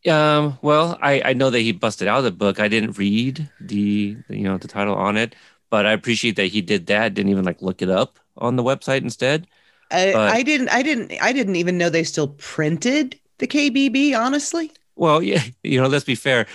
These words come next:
Speaker 1: Uh, maybe Johnny's like, "Hey, I got ninety-three Caravan," you know, and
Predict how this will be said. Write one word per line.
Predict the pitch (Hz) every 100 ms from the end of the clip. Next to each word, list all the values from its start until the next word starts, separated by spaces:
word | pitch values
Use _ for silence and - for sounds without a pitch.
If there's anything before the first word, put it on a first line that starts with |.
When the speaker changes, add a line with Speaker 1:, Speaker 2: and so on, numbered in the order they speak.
| - -
Speaker 1:
Uh, | 131 117 113 120
maybe | 143 147 135
Johnny's | 120 123 117
like, | 110
"Hey, | 107 120
I | 98
got | 110 101
ninety-three | 104 98 110 95
Caravan," | 117 107 95 101 95
you | 98
know, | 104 107
and | 104 95